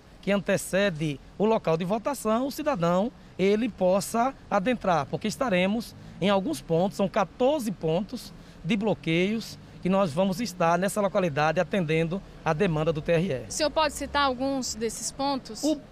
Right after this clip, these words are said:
Speaker 1: os principais, aqui em frente ao cartório, amanhã a partir das treze horas vai estar totalmente bloqueado, não será permitido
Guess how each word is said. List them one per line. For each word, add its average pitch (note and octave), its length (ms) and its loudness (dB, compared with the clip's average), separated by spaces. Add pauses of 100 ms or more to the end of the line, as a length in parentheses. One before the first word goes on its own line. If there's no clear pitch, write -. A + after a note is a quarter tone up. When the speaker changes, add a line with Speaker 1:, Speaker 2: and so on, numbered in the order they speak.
(100)
Speaker 1:
os C4 180 0
principais, E3+ 840 0
aqui C4+ 560 0 (140)
em F#3 120 4
frente G3 460 0
ao F#3 100 2
cartório, F#3+ 640 2 (400)
amanhã E3+ 560 2
a - 60 2
partir F#3+ 480 0
das D#3+ 220 0
treze A#3 440 -2
horas E3+ 500 0 (440)
vai F3 140 2
estar F#3+ 200 0
totalmente G3+ 560 0
bloqueado, F3 800 2
não G#3+ 220 2
será A3 240 -2
permitido A3 800 -2